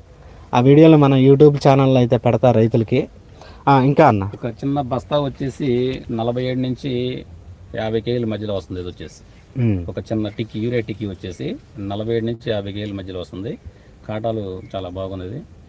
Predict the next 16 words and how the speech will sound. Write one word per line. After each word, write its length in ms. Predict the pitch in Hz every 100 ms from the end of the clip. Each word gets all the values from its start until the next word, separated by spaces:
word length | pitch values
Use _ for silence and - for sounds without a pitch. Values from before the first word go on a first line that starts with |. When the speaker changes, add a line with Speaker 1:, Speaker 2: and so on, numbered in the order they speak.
| - - - 107
Speaker 2:
ఇది 160 | 101
మీకు 180 | 107 104
తెల్లదోమ 500 | 104 107 107 113 110
కానీ, 200 | 107 113
పచ్చదోమ 520 | 110 98 107 104 98
కానీ, 240 | 95 101 120 - - - - - 110
ఆ, 40 |
మీకు 240 | 101 101
వచ్చేసి 380 | 104 104 107 117
కొంచెం 260 | 107 95 98
ఎడ్డు 180 | 98 101
తెగులు 240 | 107 104
కానీ 260 | 101 110 110
యాక్చువల్‌గా 500 | 98 - 107 104 95
తట్టుకుండే 300 | 90 101 90
వెరైటీలు. 480 | 90 90 90 120